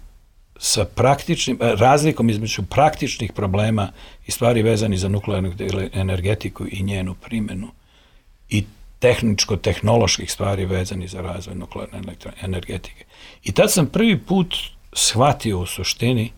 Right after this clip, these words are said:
da je proces koji se zove razvoj nuklearne energetike kao tehnološki i naučni proces, naučni definitivno zatvoren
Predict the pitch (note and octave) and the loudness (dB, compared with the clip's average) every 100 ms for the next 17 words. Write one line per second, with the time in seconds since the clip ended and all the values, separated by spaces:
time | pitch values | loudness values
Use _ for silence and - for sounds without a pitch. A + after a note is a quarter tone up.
0 | - - - _ _ _ - G2+ G#2 F#2 | -20 -20 -20 _ _ _ -6 2 2 2
1 | - - - _ _ _ A2+ C#3+ D3+ C#3 | -4 -20 -20 _ _ _ 4 4 4 -2
2 | - A2+ - F#2+ A#2 B2 G2+ A2+ A#2+ G#2+ | 0 0 0 2 4 4 4 4 2 0
3 | G2 A2 A2+ G2+ F#2+ F2+ F2+ F2+ G#2 - | 0 0 0 0 0 -2 -2 -2 -2 -2
4 | G#2 - F#2+ - G#2+ G2 F#2+ - F#2+ - | -6 -8 -10 -8 -6 -6 -6 -8 -10 -6
5 | G#2+ A2 A2 - F#2 F#2 G#2 G2 E2+ - | -4 -2 -2 -4 -2 0 2 0 0 -4
6 | E2+ - - _ _ _ - _ _ G#2+ | -6 -12 -20 _ _ _ -20 _ _ 0
7 | A#2 - A2 - - - A#2 B2+ A#2+ G2+ | 0 2 0 0 -2 0 2 4 4 2
8 | F2+ E2+ C3+ B2 A2 F2 - F2 E2+ F2+ | 0 4 4 4 0 -2 -4 -6 -4 -4
9 | F2 - A#2+ C3 | -4 -4 -8 -8